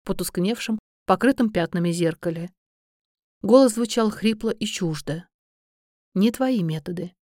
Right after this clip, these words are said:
Не сейчас. Удушение — это тихо, локально и бесполезно в стратегическом плане. Оно не накормит людей, не отгонит орков и не починит мельничный вал». Я глубоко с усилием вздохнула,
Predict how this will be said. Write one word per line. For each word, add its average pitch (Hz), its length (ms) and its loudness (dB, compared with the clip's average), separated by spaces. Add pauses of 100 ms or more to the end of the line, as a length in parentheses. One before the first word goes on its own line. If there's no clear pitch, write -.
(240)
Не 240 120 2
сейчас. - 580 -4 (840)
Удушение — 180 720 0 (440)
это 180 220 0
тихо, 240 360 -4
локально 170 800 -6 (500)
и 247 60 2
бесполезно 208 640 -2
в - 40 -12
стратегическом 180 760 -2
плане. 170 440 -6 (360)
Оно 262 220 6
не 240 120 2
накормит 202 540 -2
людей, 170 360 -2 (180)
не 185 80 2
отгонит 175 440 2
орков 220 400 -4 (140)
и 285 60 4
не 269 120 6
починит 196 500 -4
мельничный 160 500 -2
вал». 165 340 -6 (840)
Я 269 200 4
глубоко 214 440 2
с - 100 -10
усилием 202 420 0
вздохнула, 180 640 -4